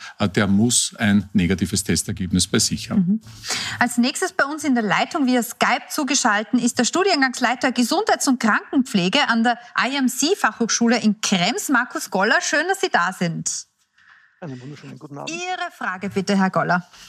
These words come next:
Speaker 3: Gerne. Meine erste Frage, ich hätte zwei Fragen. Meine erste Frage ist, es sind zwanzig zwanzig siebzehntausend Fachkräfte gestorben in, in, auf der ganzen Welt. Und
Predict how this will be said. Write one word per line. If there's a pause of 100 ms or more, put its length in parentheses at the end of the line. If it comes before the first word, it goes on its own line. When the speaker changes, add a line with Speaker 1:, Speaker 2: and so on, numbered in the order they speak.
(320)
Speaker 3:
Gerne. (420)
Meine
erste
Frage,
ich
hätte
zwei
Fragen.
Meine
erste
Frage
ist, (580)
es
sind
zwanzig
zwanzig (100)
siebzehntausend
Fachkräfte
gestorben (680)
in,
in,
auf
der
ganzen
Welt.
Und